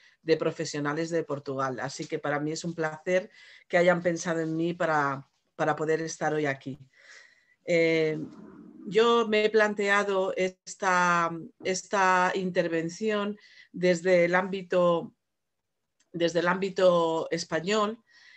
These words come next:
eh, pensando en, en cuáles son las lecciones que hemos podido aprender en esta, eh, época de la crisis de la pandemia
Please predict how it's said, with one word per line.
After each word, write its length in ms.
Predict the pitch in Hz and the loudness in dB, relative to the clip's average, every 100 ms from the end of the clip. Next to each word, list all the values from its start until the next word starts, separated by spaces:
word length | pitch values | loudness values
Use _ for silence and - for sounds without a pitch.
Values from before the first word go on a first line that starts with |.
| _ | _
eh, 880 | 180 170 160 160 156 156 151 147 151 - _ _ _ _ _ _ _ | -4 0 0 0 0 -2 -2 -4 -6 -12 _ _ _ _ _ _ _
pensando 640 | 190 185 185 202 220 226 220 | -4 -2 0 0 4 4 4
en, 500 | 208 190 185 180 175 | 2 -2 -2 -4 -4
en 180 | - 175 | -6 -4
cuáles 320 | 185 202 226 | 0 2 0
son 180 | 220 220 | -2 -2
las 160 | 190 175 | -2 -2
lecciones 880 | 160 165 190 196 190 170 165 160 - | -6 -4 -4 -2 -2 -2 -4 -6 -10
que 280 | - 165 | -4 0
hemos 220 | 185 196 180 | 0 -2 -4
podido 680 | 185 170 175 170 160 151 - - _ _ | -4 -2 0 2 2 0 -6 -20 _ _
aprender 800 | 156 151 147 156 190 202 202 - | -4 0 0 2 2 2 0 -6
en 400 | 160 160 160 160 | -4 0 0 -2
esta, 720 | 170 175 170 160 156 156 147 - | -4 -2 2 2 2 0 -4 -10
eh, 560 | - 156 156 151 151 | -4 0 2 2 0
época 400 | 180 180 185 175 | 0 -2 -2 -2
de 80 | 160 | 0
la 160 | 151 147 | 0 -4
crisis 540 | 170 180 175 156 151 | -6 -8 -6 -8 -6
de 120 | 151 | -2
la 160 | 147 147 | 0 0
pandemia 720 | 147 147 175 190 180 160 160 | -2 -2 -2 -2 -2 -2 -6